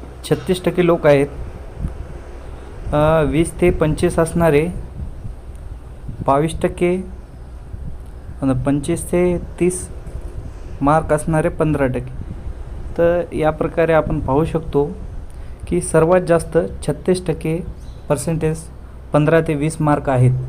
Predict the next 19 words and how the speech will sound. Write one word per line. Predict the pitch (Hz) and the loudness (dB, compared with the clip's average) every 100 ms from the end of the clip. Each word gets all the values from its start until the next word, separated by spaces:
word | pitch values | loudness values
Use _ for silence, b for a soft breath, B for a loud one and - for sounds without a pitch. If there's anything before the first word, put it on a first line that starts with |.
| - - - - - - - - - | -8 -12 -14 -14 -14 -14 -14 -14 -6
कारण | 139 147 160 165 - | 0 2 2 -2 -8
सगळ्यात | - 147 156 | -6 0 2
जास्त. | 143 151 151 160 190 - - - - - - - - - - - B B B - - | 4 4 2 0 0 -2 -14 -16 -16 -16 -16 -18 -16 -16 -16 -16 B B B -16 -2
तर | 170 | 0
इथं | 170 175 | 4 4
आपण | 170 180 180 180 - | 4 2 0 -2 -2
पाहू | - 143 | 2 4
शकतो | 170 160 - 160 165 - - - - - - B B - | 4 -2 -2 0 0 -2 -14 -16 -16 -16 -14 B B -6
कमीत | - 165 180 - | 0 2 0 2
कमी | 156 147 170 190 - - - - - - - B B B B - | 2 2 -2 -6 -12 -16 -16 -16 -16 -14 -14 B B B B -6
ज्याचे | 151 143 170 151 | -2 0 0 0
एकोणीस | 147 143 185 185 185 - - | -2 0 2 2 0 -6 -2
वीस | 151 185 185 | 2 2 4
मार्क | 175 165 - | 2 2 4
आहेत | 160 160 165 - - - - - | 4 4 0 -6 -14 -16 -10 0
त्यांचं | 151 156 160 | 2 2 2
सिलेक्शन | 160 151 - 165 | 2 -2 0 0
होऊ | 143 135 | 2 2
शकतं. | 160 - - - 151 | 2 -2 -2 0 0